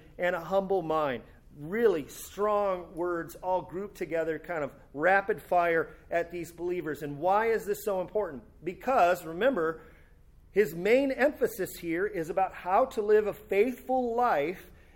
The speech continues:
in this world as a Christian in the middle of a hostile world. You're strangers, sojourners, and exiles.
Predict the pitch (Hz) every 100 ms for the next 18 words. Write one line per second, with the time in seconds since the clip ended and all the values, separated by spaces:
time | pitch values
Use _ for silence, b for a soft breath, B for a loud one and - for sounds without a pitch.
0 | b 208 240 277 247 247 247 208 226 240
1 | 165 160 175 175 202 247 220 226 - 214
2 | - 185 175 180 B - 226 247 247 226
3 | 233 277 302 254 220 220 220 190 254 262
4 | 254 - 196 165 131 107 - b b b
5 | 165 214 233 - - 165 196 247 277 277
6 | 254 262 269 - - - - - 214 220
7 | 254 - 233 233 233 233 233 B B 190
8 | 208 - 240 202 170 165 127 101